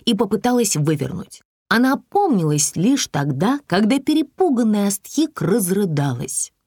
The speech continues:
Отцепившись от заловки и моментально потеряв к ней интерес, она приобняла плачущую дочь и повела ее на кухню. Сунув ей стакан с водой,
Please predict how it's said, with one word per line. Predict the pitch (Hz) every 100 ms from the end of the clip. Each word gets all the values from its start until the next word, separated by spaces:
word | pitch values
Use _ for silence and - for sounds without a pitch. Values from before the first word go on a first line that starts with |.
| _ _ _ _ _ _ -
Отцепившись | 175 - 180 156 185 165 - 135 135
от | 127
заловки | 139 127 135 240 - 208 - _ _ _ -
и | 208
моментально | 247 254 247 254 254 269 247 151
потеряв | 135 147 165 165 160 -
к |
ней | 143 143
интерес, | 135 - 139 165 214 - _ _ _ -
она | 202 311
приобняла | 311 214 190 170 190 220
плачущую | 214 147 147 143 131 - 127
дочь | 123 127 226 - - _ _ _
и | 202
повела | 190 160 151 147
ее | 151 139
на | 135 131
кухню. | - 127 - - - _ _ _ _ _ _ -
Сунув | - 339 285 151
ей | 160 151
стакан | - 131 131 123
с | 127 -
водой, | 123 131 220